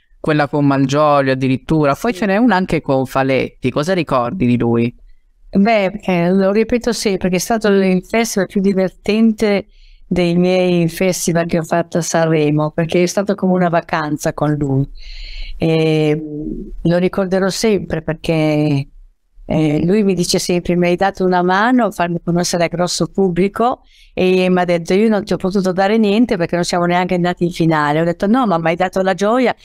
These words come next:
Speaker 2: di passare una settimana con un vero amico". E questo non si può cancellare, non si cancellerà mai.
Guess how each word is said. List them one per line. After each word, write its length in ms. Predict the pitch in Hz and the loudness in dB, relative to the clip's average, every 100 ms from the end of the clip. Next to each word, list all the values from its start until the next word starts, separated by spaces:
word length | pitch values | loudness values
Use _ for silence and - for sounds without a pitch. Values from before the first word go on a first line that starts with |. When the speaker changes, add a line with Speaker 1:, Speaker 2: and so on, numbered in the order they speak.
| - - | -20 -4
Speaker 2:
di 120 | 196 | -2
passare 340 | 185 180 196 190 | 0 0 0 0
una 120 | 180 | -2
settimana 640 | 190 - 196 190 208 226 | -4 0 2 2 2 0
con 140 | 196 165 | -2 -2
un 80 | 160 | -2
vero 220 | 156 156 | 0 0
amico". 500 | 156 170 165 - 151 - - - - - | 0 0 -2 -6 -8 -12 -20 -20 -20 -8
E 120 | - | -6
questo 260 | 160 190 - | -2 -2 -2
non 100 | 175 | -2
si 160 | 156 170 | 0 -2
può 140 | 180 | -2
cancellare, 600 | 160 165 165 156 175 170 | -2 -2 -2 0 0 0
non 100 | 156 | -2
si 140 | - 147 | -2 -4
cancellerà 560 | 139 135 147 143 147 | -4 -2 -2 0 0
mai. 360 | 143 139 135 | 0 0 -2